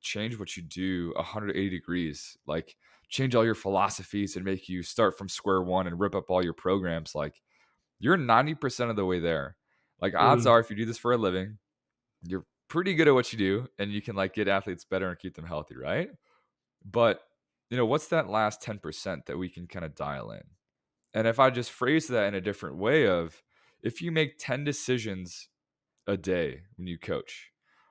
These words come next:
Speaker 1: or if you have to program ten different things, can we just make one of those things a little bit better,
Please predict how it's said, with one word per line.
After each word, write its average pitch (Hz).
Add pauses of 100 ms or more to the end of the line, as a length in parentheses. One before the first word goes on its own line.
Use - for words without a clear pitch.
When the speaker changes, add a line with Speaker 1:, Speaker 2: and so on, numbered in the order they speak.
Speaker 1:
or 113
if 117
you 135
have 123
to 95
program 123
ten 113
different 92
things, - (540)
can 147
we 165
just 156
make 131
one 117
of 107
those 98
things 95
a 90
little 85
bit 67
better, -